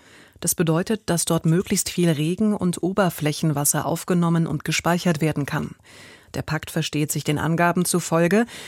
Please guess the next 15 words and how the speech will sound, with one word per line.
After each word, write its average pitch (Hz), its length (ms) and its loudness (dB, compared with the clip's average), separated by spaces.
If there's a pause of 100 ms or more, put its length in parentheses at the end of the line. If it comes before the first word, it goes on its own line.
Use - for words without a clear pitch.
(180)
als 170 180 0
Angebot 208 640 0
an 175 220 2
Bund, 185 380 2
Länder 175 460 4
und 160 160 2
Kommunen, 180 600 4
gemeinsam 156 760 2
zu 196 240 0
handeln. - 440 0 (1800)
Syrien 220 540 4
über-, 208 340 0
Syriens 185 640 2
Übergangspräsident 165 960 0
al-Shara 165 640 2